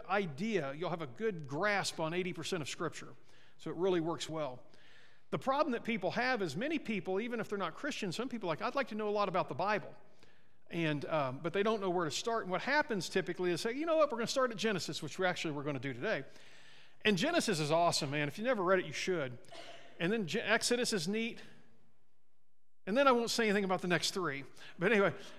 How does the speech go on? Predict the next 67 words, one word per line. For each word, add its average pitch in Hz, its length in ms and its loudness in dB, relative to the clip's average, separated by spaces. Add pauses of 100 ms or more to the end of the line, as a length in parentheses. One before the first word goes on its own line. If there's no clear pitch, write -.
uh, 233 100 8
usually 294 360 6
people 269 220 4
kinda 247 240 4
get 196 160 6
lost 214 380 6
in 185 60 4
a 156 40 2
fog 202 420 8
in 170 80 2
those 160 240 0
last 165 320 0
three 165 160 -2
books, 185 240 0
and 165 100 -4
it - 60 -10
kinda 170 300 2
ends 165 240 0
at - 80 -6
that. 123 240 -10 (300)
Well, 165 120 4
what 233 160 8
we're 240 80 0
going 226 200 2
to 190 40 0
do 202 240 -2
is 151 100 0
going 180 140 -4
to 156 60 0
be 147 80 -2
very 165 260 0
helpful. 151 500 -4 (320)
And 185 120 0
the 185 40 0
great 302 280 2
thing 311 180 2
about 202 320 4
this 190 220 2
is 175 100 0
I 247 140 0
know 269 140 2 (120)
all 214 180 4
of 254 80 4
us 262 160 0
are 180 80 0
busy, 190 420 -2 (800)
but 214 140 6
do 233 80 -4
you 269 80 6
have 247 120 4
fifteen 302 540 2
minutes 262 280 2
for 233 100 -2
your 175 140 2
faith? 151 520 -2 (1040)
That's 220 240 4
what 214 80 0
we're 185 140 2
asking. 156 460 -2
And 165 160 -2
if 170 120 -8
you 202 80 -2
don't, 254 400 2
you 185 120 -4
really 208 240 4
kinda 196 180 0
probably 180 300 0